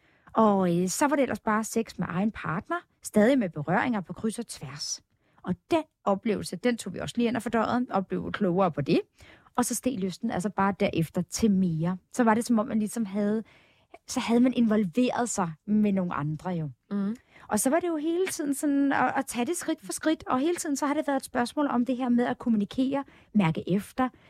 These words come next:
Speaker 1: finde ud af, om vores nysgerrighed stadig eksisterede, og hvad følte vi, hvor ville vi gerne hen, og hvad kunne være spændende at udforske.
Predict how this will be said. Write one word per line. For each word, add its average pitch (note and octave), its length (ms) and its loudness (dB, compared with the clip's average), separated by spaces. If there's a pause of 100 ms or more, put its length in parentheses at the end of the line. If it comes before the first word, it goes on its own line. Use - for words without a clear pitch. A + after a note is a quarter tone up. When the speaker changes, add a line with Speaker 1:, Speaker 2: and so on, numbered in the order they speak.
Speaker 1:
finde A3 280 4
ud C4 80 0
af, A3+ 180 0
om A3 100 0
vores G3 280 -4
nysgerrighed A3+ 760 -2 (300)
stadig A3 500 2
eksisterede, B3 840 0
og D#3 160 -2
hvad D3+ 180 -2
følte A#3+ 520 -2
vi, A3+ 200 0
hvor - 200 -2
ville B3 140 0
vi A3 60 -2
gerne F3 420 -2
hen, C4 240 6
og G#3+ 120 2
hvad F#3 160 0
kunne B3 100 -6
være A3 80 -2
spændende F#3 360 -2
at - 80 -4
udforske. B3+ 720 0